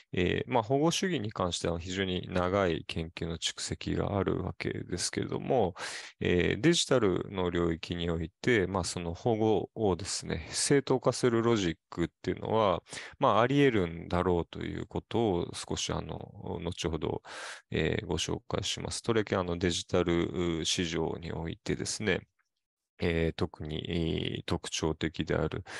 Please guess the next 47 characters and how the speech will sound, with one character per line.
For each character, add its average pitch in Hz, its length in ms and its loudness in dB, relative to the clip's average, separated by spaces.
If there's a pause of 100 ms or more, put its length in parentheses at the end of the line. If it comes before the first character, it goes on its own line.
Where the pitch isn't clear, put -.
(300)
え 80 80 -2
ー、 85 80 -2
た 95 140 0
く - 80 -4
さ 127 140 4
ん 98 60 -2
の 87 60 0
ユ 98 160 4
ー - 20 0
ザ 82 140 2
ー 82 60 0
が 85 60 0
増 113 240 4
え 117 60 4
れ 85 120 2
ば 82 120 0
増 104 180 0
え 101 100 6
る 82 120 -2
ほ - 140 -10
ど - 120 -12
で - 100 -14
す - 180 -8
ね、 87 220 2 (360)
あ - 200 -2
の、 82 320 -4
利 87 140 4
便 85 180 2
性 82 160 2
が 92 80 -2
高 80 340 -2
ま 78 220 0
る - 220 -8
と - 80 -18
い 80 220 -6
う 82 200 -4
ネ 90 120 -2
ッ - 60 2
ト 113 120 4
ワ 98 80 4
ー - 20 -6
ク - 80 -10
の 78 120 -2
外 78 200 2
部 82 140 -6
性 85 360 -2
を 92 360 0